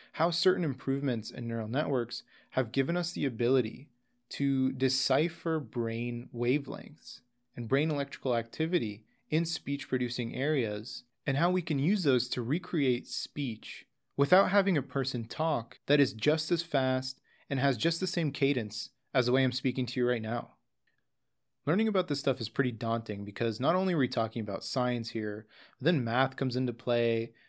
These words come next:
and numbers start jumping around and then words start getting in with the numbers and the, the alphabet and the numbers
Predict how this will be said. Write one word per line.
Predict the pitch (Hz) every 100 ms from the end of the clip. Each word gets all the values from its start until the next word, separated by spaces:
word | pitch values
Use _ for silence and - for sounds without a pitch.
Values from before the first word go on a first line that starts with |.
| _
and | 110 107
numbers | 127 131 127
start | - 120
jumping | 131 120 123
around | 117 113 113 113 110
and | 107
then | 107 104
words | 110 127 135 120
start | - - 123 117
getting | 120 120
in | 120 117
with | 113 -
the | -
numbers | 120 160 151 143 135 117
and | 117 110
the, | 117
the | 113 120 131
alphabet | 139 147 147 139 135 135 127
and | 123
the |
numbers | 117 151 160 147 143 131